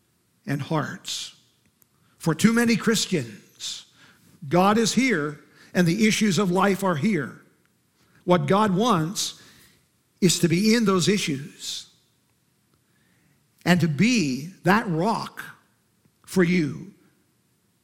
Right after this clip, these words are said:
that raises you up, that sets you above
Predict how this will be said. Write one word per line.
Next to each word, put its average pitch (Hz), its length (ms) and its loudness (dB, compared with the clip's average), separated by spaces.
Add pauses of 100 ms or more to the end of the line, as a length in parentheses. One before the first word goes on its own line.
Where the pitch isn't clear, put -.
(160)
that 185 220 0
raises 202 480 2
you 220 140 0
up, 175 240 -2
that 165 160 -2
sets - 360 0
you 233 120 4
above 220 680 -2